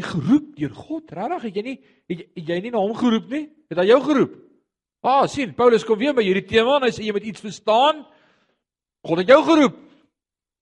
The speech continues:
Jy het nie dit gehoor en teruggeroep. Jy het net gesê, 'Ja, papa.' Dis al wat jy gedoen het. Jy was nie so oulik nie.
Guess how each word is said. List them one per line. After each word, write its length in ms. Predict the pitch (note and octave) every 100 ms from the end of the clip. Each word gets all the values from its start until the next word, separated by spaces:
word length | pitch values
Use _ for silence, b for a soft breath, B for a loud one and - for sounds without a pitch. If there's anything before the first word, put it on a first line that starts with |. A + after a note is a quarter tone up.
| _
Jy 100 | D3
het 100 | D#3
nie 80 | F#3
dit 140 | F3+ -
gehoor 280 | D#3+ E3
en 80 | D#3+
teruggeroep. 500 | E3+ D#3 D3 A2 - _ _ _ _ _ _ _ _ _ _ _ _ _ _
Jy 120 | B2
het 40 | C3+
net 140 | C#3
gesê, 320 | B2+ A2 C#3
'Ja, 240 | A2+ G#2+ G2+
papa.' 360 | - G2+ F#2 - _ _ _ _ _ _ _ _ _
Dis 100 | -
al 80 | C#3
wat 120 | B2
jy 160 | G#2 G#2
gedoen 320 | A2 G2 F#2
het. 140 | F2+
Jy 80 | G#2
was 100 | G#2+ C3
nie 60 |
so 80 | A#2 C#3+
oulik 240 | D3 D3
nie. 200 | G#3+ C4